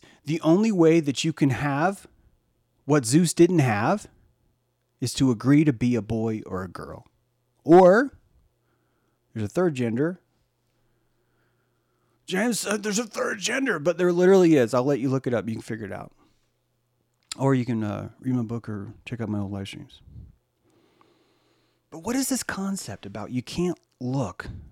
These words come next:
so the stones will turn into humans? What am I talking about? When Noah, who again, uh, uh, uh, uh, Deucalion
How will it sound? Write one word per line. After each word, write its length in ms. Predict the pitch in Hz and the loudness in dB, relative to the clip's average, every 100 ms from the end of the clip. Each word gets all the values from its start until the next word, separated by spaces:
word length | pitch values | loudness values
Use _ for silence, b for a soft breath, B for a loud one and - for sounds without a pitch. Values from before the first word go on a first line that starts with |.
| _ | _
so 180 | - - | -12 -8
the 140 | 120 110 | -6 -6
stones 480 | - 131 131 117 | -4 -4 -4 -6
will 100 | 98 | -12
turn 300 | 92 - 98 | -16 -14 -12
into 180 | 95 92 | -14 -16
humans? 480 | 98 113 95 80 - | -14 -10 -10 -12 -8
What 80 | 127 | -6
am 100 | 147 | -4
I 40 | |
talking 280 | 143 135 151 | -6 -4 -2
about? 240 | 143 147 B B B B | 0 -2 B B B B
When 240 | 143 139 143 | -2 2 4
Noah, 480 | 147 147 160 233 - _ | 4 6 4 2 -2 _
who 140 | 139 | -4
again, 440 | 131 127 135 202 226 B B B - | -2 0 0 0 -4 B B B -2
uh, 240 | 131 123 - | 0 0 -4
uh, 100 | 147 110 - | -10 -10 -12
uh, 360 | 113 - _ 123 | -14 -16 _ -8
uh, 260 | 107 98 - - 117 120 | -8 -10 -12 -14 -14 -4
Deucalion 720 | 139 - 139 147 170 190 | -2 0 0 2 2 0